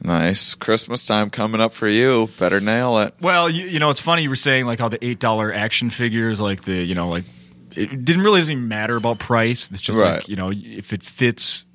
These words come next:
Speaker 2: that, you know, what a kid really wants, it, it doesn't matter what the cost.
Speaker 1: Right.
Speaker 2: I, I have found that, um, you can go and buy the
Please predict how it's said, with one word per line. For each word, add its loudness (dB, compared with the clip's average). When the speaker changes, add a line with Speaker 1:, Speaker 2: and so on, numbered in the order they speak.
Speaker 2:
that, -2
you -4
know, -4
what 2
a -6
kid 4
really 4
wants, 2
it, -10
it -2
doesn't 2
matter -2
what -6
the -8
cost. -2
Speaker 1:
Right. -2
Speaker 2:
I, 0
I 0
have 0
found -2
that, -4
um, -6
you 0
can 0
go 6
and 0
buy -2
the -8